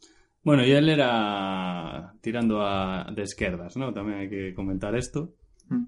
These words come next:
Speaker 1: E reflexo tamén nestes primeiros relatos. E agora, para ir rematando co primeiro bloco, porque xa estamos en tempo, vainos ler aquí o noso experto en asuntos italianos un pequeno fragmento dunha obra de Philip K. Dick. Adiante,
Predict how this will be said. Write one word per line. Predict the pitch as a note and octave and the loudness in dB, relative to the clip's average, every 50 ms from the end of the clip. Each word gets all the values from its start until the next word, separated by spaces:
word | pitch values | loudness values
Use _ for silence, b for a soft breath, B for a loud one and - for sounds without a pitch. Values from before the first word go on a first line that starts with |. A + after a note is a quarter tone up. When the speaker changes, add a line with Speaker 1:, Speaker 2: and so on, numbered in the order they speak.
| - - | -8 -8
Speaker 1:
E | B2+ A2+ G#2+ | -6 -4 -2
reflexo | G#2 G#2+ - - B2 A2+ A2+ G#2+ | -2 -2 -2 -2 -2 0 0 0
tamén | F#2+ G#2+ A2 A2+ A2 G#2+ | 0 0 2 2 2 2
nestes | G#2+ G#2+ G#2+ - A2 G#2 G2+ - - - | 2 0 -2 -2 -6 -6 -4 -6 -8 -4
primeiros | - A2+ G#2+ A2+ A2+ G#2+ G#2 G#2 | -2 0 2 2 2 2 2 0
relatos. | G#2 G#2 G#2+ G#2+ G#2+ - - - - _ _ _ _ _ _ _ | 0 0 -2 -2 -4 -6 -10 -12 -12 _ _ _ _ _ _ _
E | C3+ | 4
agora, | D3 F3 F3+ F3 | 6 6 8 8
para | F3+ F3 F3+ | 8 8 8
ir | F3+ | 8
rematando | E3+ F3 E3 D#3+ D#3 E3 F3 E3 D3 C#3 | 8 8 8 6 6 8 6 6 6 6
co | - C#3+ C3+ C3 B2+ B2+ | 4 4 4 6 4 4
primeiro | B2+ C3+ C3+ C#3+ D3 C#3+ C#3+ C#3+ | 2 2 4 4 4 4 4 2
bloco, | D#3 E3+ F3 E3 - C3 B2+ - - - _ - | 2 2 2 2 0 -4 -6 -6 -12 -20 _ -8
porque | A2 G#2+ G#2+ A2 | -8 -6 -6 -6
xa | G#2+ B2 | -6 -6
estamos | A2+ - - A2+ A2 G#2+ | -8 -4 -2 -2 -2 0
en | A2+ G#2+ G#2+ G#2 G#2 G2+ - | 0 -2 -2 -2 -2 -2 0
tempo, | D#3 D3 A#2 - - B2 D3+ - - - _ _ - _ _ _ _ _ _ _ _ _ _ _ | 0 0 0 -2 -4 -8 -8 -12 -20 -20 _ _ -20 _ _ _ _ _ _ _ _ _ _ _
vainos | - B2+ C#3 D#3 D#3 D3 C3 C3+ | -2 4 6 6 8 6 6 4
ler | C#3 C3+ C3 | 4 4 4
aquí | B2+ B2+ - B2+ B2+ A#2+ A#2 A#2 A2+ A2 A2 A2 G#2+ | 2 0 0 0 2 2 4 4 6 6 6 4 4
o | A2 | 2
noso | A2 A#2 A2+ - A#2+ | 2 0 0 -4 -8
experto | A2+ - C3 B2+ B2 - A#2+ A2+ | -6 -4 -4 -4 -2 -2 0 0
en | A2+ A2 | 0 0
asuntos | G#2+ A#2+ A#2 A2 A2 A2+ | 0 -2 -2 -2 -2 -4
italianos | A2+ A2+ A2 G#2+ A#2 A#2+ A#2+ A#2+ A#2 A#2 A#2 A2+ - - - - _ _ | -2 -2 -2 -2 0 0 0 0 -2 -2 -4 -4 -6 -12 -16 -20 _ _
un | - D3 C#3+ | 0 2 2
pequeno | D#3 C#3 D3 C#3+ C3+ | 2 4 4 2 4
fragmento | - C3+ C3 B2 C3+ C#3+ C#3+ C#3 B2+ B2+ B2+ A#2+ A#2+ A2+ A2+ A2 G#2+ G#2 G2+ - - | 4 2 2 2 4 4 4 4 4 2 2 4 4 4 4 4 2 0 -2 -4 -8
dunha | - A#2+ B2+ B2+ B2+ B2 B2 B2 | -4 -2 0 0 2 2 4 2
obra | A#2 A2+ A2+ A2+ A2 A2 G#2+ G#2 G2+ G2 F#2+ - | 2 2 2 0 0 0 0 -2 -4 -6 -6 -6
de | A2+ G#2+ A2 G#2+ G#2+ G#2+ G#2 | -4 0 0 0 0 -2 -4
Philip | - - - B2 A#2+ A2 | -2 -2 0 0 0 0
K. | - A2 G2+ | 0 -4 -4
Dick. | F#2+ F#2 F2+ _ _ _ - - _ _ _ _ _ _ _ - | -4 -6 -10 _ _ _ -20 -20 _ _ _ _ _ _ _ -6
Adiante, | - C3+ C#3+ B2+ G#2+ G#2 G#2+ G2+ G2+ G2 | -2 -2 0 0 -2 -2 -4 -4 -4 -6